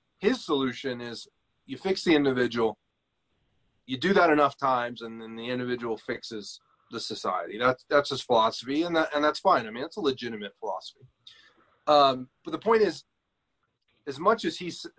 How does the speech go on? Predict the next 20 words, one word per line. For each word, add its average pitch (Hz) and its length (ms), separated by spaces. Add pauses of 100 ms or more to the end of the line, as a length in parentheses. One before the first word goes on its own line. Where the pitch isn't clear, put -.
likes 147 300
to 139 80
point 151 240
out 135 180
what 127 200
works, - 600 (1300)
and, 131 200
you 165 100
know, 127 280 (340)
he's 180 200
not 190 140
like 156 140
a 131 180
dour 135 540
person. 131 380 (720)
He's 143 180
not 139 240
doom 135 260
and 117 120
gloom. 120 440